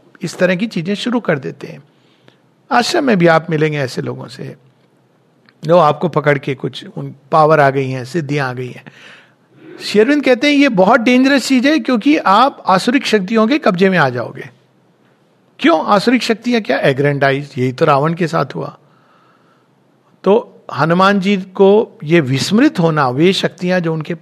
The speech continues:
अंदर थीं, उड़ जाना, ये सारी लगिमा, अनिमा, गरिमा, महिमा, ये सब वो लेके पैदा हुए थे। But वो छीन ली जाती हैं उनसे, ताकि ये कोई गलत राह पे नहीं चले जाए। And he is an अंश अवतार of Shiv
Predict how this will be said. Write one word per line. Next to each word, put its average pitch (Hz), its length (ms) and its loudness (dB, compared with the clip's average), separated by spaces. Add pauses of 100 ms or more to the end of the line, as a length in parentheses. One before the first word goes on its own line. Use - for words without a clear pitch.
अंदर 151 300 -6
थीं, 175 420 -10
उड़ 170 220 0
जाना, 143 540 -2 (340)
ये - 120 -6
सारी 185 340 2
लगिमा, 160 580 2
अनिमा, 170 360 0
गरिमा, 160 400 0
महिमा, 156 320 -4
ये 175 160 -2
सब 208 180 -4
वो 240 60 -4
लेके 208 300 0
पैदा 156 240 0
हुए 131 220 -4
थे। - 140 -18 (1300)
But 208 140 2 (300)
वो 214 120 -2
छीन 160 300 -2
ली 170 140 -2
जाती 139 280 -4
हैं - 80 -14
उनसे, - 360 -20 (220)
ताकि 151 300 -2
ये 202 360 0 (340)
कोई 226 280 2 (180)
गलत 185 280 4
राह 143 160 2
पे 143 180 -4
नहीं 131 160 -6
चले 123 260 -10
जाए। 147 280 -14
And 127 80 -10
he 190 220 0
is 190 100 0
an 131 80 -8
अंश 170 300 -2
अवतार 156 360 0
of 165 80 2
Shiv 254 280 -4